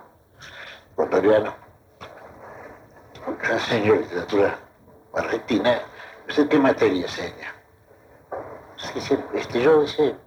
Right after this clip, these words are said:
"soy profesora de, de, de conversación". Yo pensé, pero esa conversación, pensé yo, será conversación en francés, será conversación en alemán, será conversación en sueco.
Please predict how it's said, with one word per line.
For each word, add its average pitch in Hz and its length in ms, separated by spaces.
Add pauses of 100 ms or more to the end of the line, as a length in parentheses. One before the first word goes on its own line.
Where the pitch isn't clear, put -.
(200)
"soy 135 200
profesora 127 680
de, 90 460
de, 90 280
de - 120
conversación". 98 720 (1200)
Yo 120 80
pensé, 139 240
pero 110 300 (420)
esa 127 200
conversación, 123 640
pensé 110 340
yo, 92 300 (360)
será 98 160
conversación 101 520
en 104 60
francés, 104 760
será 78 120
conversación 90 400
en 95 80
alemán, 104 500 (680)
será 76 160
conversación 78 580
en - 80
sueco. 98 480